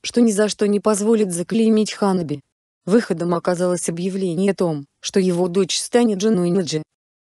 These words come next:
Только вот идти на это в самом деле он не собирался. Может, он и привязался к мальчику,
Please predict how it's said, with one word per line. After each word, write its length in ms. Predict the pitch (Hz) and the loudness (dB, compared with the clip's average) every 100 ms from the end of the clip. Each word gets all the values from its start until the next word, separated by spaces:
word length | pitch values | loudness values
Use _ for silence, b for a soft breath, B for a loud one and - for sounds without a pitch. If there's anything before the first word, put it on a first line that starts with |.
| _ | _
Только 300 | 226 214 202 | 2 2 2
вот 200 | 185 262 - | 2 0 0
идти 240 | 170 208 | -4 0
на 140 | 190 | 0
это 140 | 190 202 | 0 -2
в 60 | |
самом 340 | - 190 185 180 | 0 0 2 0
деле 320 | 196 254 254 220 | 0 2 2 2
он 200 | 208 196 | 2 2
не 80 | 180 | 0
собирался. 600 | 202 185 196 185 - 208 | -2 2 2 0 0 2
Может, 440 | 240 233 151 - _ - | 2 0 -6 -14 _ -4
он 160 | 185 185 | -2 0
и 40 | |
привязался 680 | 170 170 170 165 202 - 185 | -2 -2 -2 -2 -2 -4 -6
к 80 | 214 | -2
мальчику, 600 | 220 170 - - - | 0 -2 -4 -10 -14